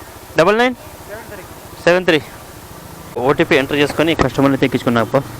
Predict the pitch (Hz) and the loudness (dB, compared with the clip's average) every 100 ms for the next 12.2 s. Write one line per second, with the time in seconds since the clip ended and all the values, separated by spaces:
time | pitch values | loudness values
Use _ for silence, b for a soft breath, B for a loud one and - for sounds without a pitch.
0 | - - - - - - - - - - | -14 -14 -14 -14 -14 -14 -14 -14 -14 -14
1 | - - - 127 - 156 139 - 135 131 | -14 -12 -4 -2 2 2 2 0 2 4
2 | 135 131 131 123 131 131 127 - 143 139 | 4 4 4 4 4 4 2 4 2 2
3 | - 123 120 131 127 127 127 139 123 117 | 0 2 4 2 2 2 2 4 4 4
4 | 131 131 127 131 156 147 123 117 123 127 | 2 2 2 4 4 4 4 2 2 2
5 | 165 - - - - - - 123 120 - | 2 -4 -14 -14 -14 -16 -4 0 0 2
6 | 143 139 135 135 127 131 131 117 110 - | 2 4 2 2 2 2 2 0 -2 -6
7 | - 127 117 110 113 113 113 113 113 - | -6 -6 -4 -6 -8 -8 -6 -6 -6 0
8 | 127 127 - - - - - - - - | 0 0 -8 -18 -18 -18 -18 -18 -20 -20
9 | - - - - - - - - - - | -20 -18 -18 -18 -18 -18 -18 -18 -18 -20
10 | - - - - - - - - - - | -20 -18 -18 -18 -18 -20 -20 -20 -12 0
11 | 135 127 120 135 135 156 156 156 139 135 | 2 2 2 2 2 2 2 2 2 4
12 | 135 135 | 2 4